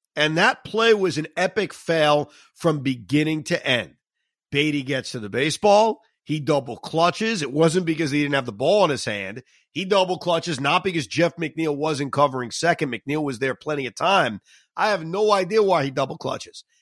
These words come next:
Then he makes the throw. It's not a perfect throw. It is a throw Jeff McNeil should catch, by the way. And for some reason, which I still can't figure out,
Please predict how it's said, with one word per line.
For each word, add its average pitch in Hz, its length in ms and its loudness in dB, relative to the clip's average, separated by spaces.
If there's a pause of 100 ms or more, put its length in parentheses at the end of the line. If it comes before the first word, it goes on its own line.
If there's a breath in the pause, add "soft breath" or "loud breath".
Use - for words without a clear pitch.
(180)
Then 196 280 -2
he 262 100 -4
makes 240 340 4
the 175 120 -6
throw. 175 640 2
It's - 120 -12
not 240 180 -2
a - 140 -16
perfect 240 440 2
throw. 143 460 -6 (200)
It 202 160 2
is 285 240 0
a 277 100 2
throw 226 320 4
Jeff 220 300 0
McNeil 185 360 -2
should - 180 -10
catch, 226 360 2
by 110 200 -2
the 110 80 -8
way. 90 320 -6 (1500)
And 220 200 -2
for 226 120 0
some 277 340 2
reason, 254 260 -4
which 202 160 -4
I 180 80 -4
still 277 240 -4
can't 220 240 -2
figure 208 340 -2
out, 269 260 2